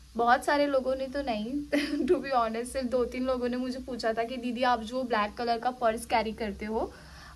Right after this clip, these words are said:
अ, उसमें क्या carry करती हो basically, इतना क्या है उसमें?" तो मैंने सोचा चलो वही shoot कर लेते हैं आज, वैसे भी होटल में ही हूँ मैं।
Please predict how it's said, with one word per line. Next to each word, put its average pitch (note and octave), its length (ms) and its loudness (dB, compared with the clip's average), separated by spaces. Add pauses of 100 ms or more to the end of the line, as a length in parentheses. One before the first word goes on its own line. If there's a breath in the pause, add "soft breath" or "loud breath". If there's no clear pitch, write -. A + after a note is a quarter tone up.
अ, G#3+ 320 2
उसमें C#4 260 -2
क्या F4 220 10
carry E4 300 2
करती C#4+ 320 -4
हो G3 100 0
basically, G#3+ 580 0
इतना A#3+ 280 0
क्या B3+ 280 2
है A#3 180 4
उसमें?" G3 380 -6 (580 loud breath)
तो A3 240 0
मैंने A3+ 320 -4
सोचा D4 260 -6
चलो A4+ 160 2
वही F4+ 140 4
shoot F#4 280 -2
कर D#4 160 6
लेते C#4+ 240 -2
हैं D4+ 80 2
आज, C4 220 4
वैसे B3 220 -4
भी A#3+ 80 -6
होटल A#3+ 240 0
में A3+ 140 -4
ही A#3+ 60 -2
हूँ A#3+ 100 -2
मैं। G#3+ 140 -4